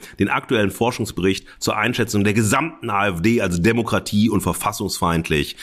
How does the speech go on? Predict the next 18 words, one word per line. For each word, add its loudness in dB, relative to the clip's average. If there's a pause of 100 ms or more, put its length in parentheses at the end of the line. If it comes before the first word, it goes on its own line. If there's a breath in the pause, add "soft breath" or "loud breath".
(240 loud breath)
äh, 4
auf -2
über 4
tausend 0
Seiten 0
belegt. 2
Also -6
das 0
ist -2
ein 4
ganz, 0
ganz -2
wichtiges -2
Dokument. 0 (520 loud breath)
In 4
der 6
Aktuellen 2
Stunde, 2